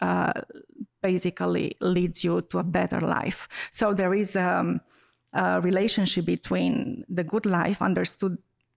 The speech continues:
also in a moral sense on the one hand, and knowledge on the other hand.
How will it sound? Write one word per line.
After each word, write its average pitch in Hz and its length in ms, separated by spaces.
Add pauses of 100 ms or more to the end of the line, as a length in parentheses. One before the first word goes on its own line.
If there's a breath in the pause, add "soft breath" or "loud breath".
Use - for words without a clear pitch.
also 180 320
in 175 120
a 160 40
moral 214 320
sense - 520
on 170 80
the 165 100
one 190 180
hand, 156 420 (440 loud breath)
and 180 460 (240)
knowledge - 760
on 175 200
the 175 120
other - 220
hand. - 420